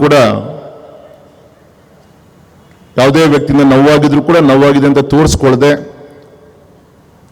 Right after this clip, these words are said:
ಅವ್ರ ವಿರುದ್ಧ ದ್ವೇಷದ ಒಂದು ಪ್ರತೀಕಾರವನ್ನು ಬಗ್ಗೆನೂ ಕೂಡ ಚಿಂತನೆಯನ್ನು ಮಾಡದೆ, ಎಲ್ಲದೂ ಕೂಡ ನುಂಗ್ಕೊಂಡು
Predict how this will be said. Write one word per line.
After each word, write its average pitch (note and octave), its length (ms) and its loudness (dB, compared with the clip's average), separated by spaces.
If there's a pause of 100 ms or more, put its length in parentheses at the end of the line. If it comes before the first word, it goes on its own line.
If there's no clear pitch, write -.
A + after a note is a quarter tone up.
(680)
ಅವ್ರ C#3 220 2
ವಿರುದ್ಧ D3 240 0 (160)
ದ್ವೇಷದ D3 360 0 (580)
ಒಂದು C3+ 180 2 (800)
ಪ್ರತೀಕಾರವನ್ನು C#3+ 760 0
ಬಗ್ಗೆನೂ C#3 400 0
ಕೂಡ - 80 0 (140)
ಚಿಂತನೆಯನ್ನು D#3+ 560 0
ಮಾಡದೆ, A2+ 280 0 (800)
ಎಲ್ಲದೂ F#3+ 360 2 (100)
ಕೂಡ F#3 100 2 (800)
ನುಂಗ್ಕೊಂಡು F#3+ 580 0